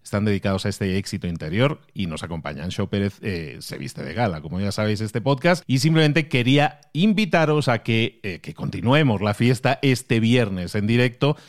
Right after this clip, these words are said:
en la cuenta de Libros para Emprendedores en Instagram, en el cual vamos a tener un directo también con Ancho Pérez, en el que vais a poder, eh, debatir, comentar, preguntar, consultar directamente con él.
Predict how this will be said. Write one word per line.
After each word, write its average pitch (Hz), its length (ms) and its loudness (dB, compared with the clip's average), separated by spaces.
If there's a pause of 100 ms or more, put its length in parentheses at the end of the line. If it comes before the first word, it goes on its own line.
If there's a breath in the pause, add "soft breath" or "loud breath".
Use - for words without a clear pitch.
(200 loud breath)
en 98 160 -2
la 92 140 -2
cuenta 104 240 0
de 98 60 0
Libros 101 260 -2
para 87 180 -4
Emprendedores 90 640 -2
en 90 140 0
Instagram, 180 720 2
en 113 120 0
el 110 120 0
cual 98 160 0
vamos 101 220 0
a - 40 -6
tener 101 160 -2
un 139 100 0
directo 113 380 -2
también 87 500 -6
con 85 180 -6
Ancho 80 280 -6
Pérez, 123 300 2
en 101 80 -2
el 92 80 -2
que 85 100 -6
vais 92 200 -4
a 92 100 -6
poder, 95 500 -2
eh, 69 300 -12
debatir, 90 640 -6
comentar, 87 720 -6
preguntar, 85 680 -8
consultar 87 600 -2 (280 loud breath)
directamente 98 800 -4
con 82 240 -10
él. 78 220 -10